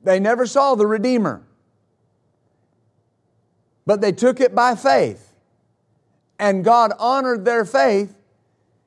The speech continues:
and they were healed and prosperous. When, when, when the devil attacked Job,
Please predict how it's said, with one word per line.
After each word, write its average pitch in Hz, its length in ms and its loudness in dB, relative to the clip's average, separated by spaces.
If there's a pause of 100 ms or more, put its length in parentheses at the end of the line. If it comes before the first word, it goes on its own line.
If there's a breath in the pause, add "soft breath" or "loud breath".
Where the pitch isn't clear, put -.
(100)
and 196 160 0
they 214 100 0
were 196 120 2
healed 214 320 -2
and 185 120 -12
prosperous. 170 600 -8 (1500 soft breath)
When, 220 300 0
when, 220 260 -2
when 214 260 -4
the 202 100 0
devil 233 380 0
attacked 208 420 -4
Job, 190 440 -2